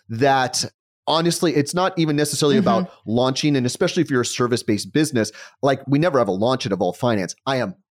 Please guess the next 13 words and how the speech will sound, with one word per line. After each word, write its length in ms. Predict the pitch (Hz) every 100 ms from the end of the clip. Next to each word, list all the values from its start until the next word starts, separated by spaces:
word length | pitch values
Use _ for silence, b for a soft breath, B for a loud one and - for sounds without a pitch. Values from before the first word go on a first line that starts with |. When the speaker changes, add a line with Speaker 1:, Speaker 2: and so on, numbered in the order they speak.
| _ _ -
Speaker 1:
always 480 | 147 147 123 107 -
selling. 400 | 98 82 71 67 _ -
I 120 | 123
am 140 | 117 - _
constantly 880 | - - - 185 185 - 147 113 117
selling 460 | - 98 82 80 87 B B
because 800 | 135 120 135 131 127 120 - - _ -
we 100 | 127
can, 260 | - 180 160
a 80 | 110
service-based 500 | 156 139 139 139 -
business 280 | 143 135 120
can 540 | - 139 135 131 92